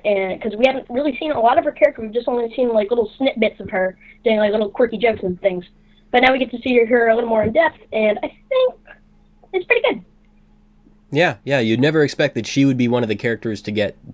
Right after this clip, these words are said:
Speaker 2: basically, basically her own subplot. But here we are.
Speaker 1: Has a gift receipt, right?
Speaker 2: Another quote. I can't keep track of the quotes. I don't remember things. That's my problem. Steve got it. When Steve heard this, he just got it. He laughed.
Speaker 1: Hmm.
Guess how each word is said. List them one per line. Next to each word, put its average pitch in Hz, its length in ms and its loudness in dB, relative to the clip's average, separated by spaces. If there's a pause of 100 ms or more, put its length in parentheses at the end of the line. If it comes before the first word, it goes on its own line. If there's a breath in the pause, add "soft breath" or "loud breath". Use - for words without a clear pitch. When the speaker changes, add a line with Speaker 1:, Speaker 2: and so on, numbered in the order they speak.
Speaker 2:
basically, 117 500 -2
basically 120 500 -4
her 110 140 2
own 101 100 2
subplot. 101 580 -4 (920 soft breath)
But 104 280 0 (260)
here 110 160 0
we 208 120 4
are. - 220 0 (260)
Speaker 1:
Has 262 220 -2
a 226 60 0
gift 240 240 0
receipt, 185 300 -4
right? 214 240 0 (460)
Speaker 2:
Another 117 300 2
quote. 107 260 -2
I 160 140 2
can't 175 220 0
keep 135 160 0
track 120 240 0
of 120 60 0
the 107 80 -2
quotes. 110 300 -2
I 180 120 0
don't 180 180 0
remember 113 360 2
things. 90 500 -4
That's 117 220 -2
my 110 120 2
problem. 101 500 -4 (440 soft breath)
Steve 254 380 2
got 113 240 2
it. 143 140 0
When 143 120 4
Steve 247 300 0
heard 160 180 2
this, 113 200 2
he 208 120 0
just 214 220 0
got 98 220 0
it. 95 100 -4
He 190 140 2
laughed. 104 440 -4 (140)
Speaker 1:
Hmm. 381 100 -6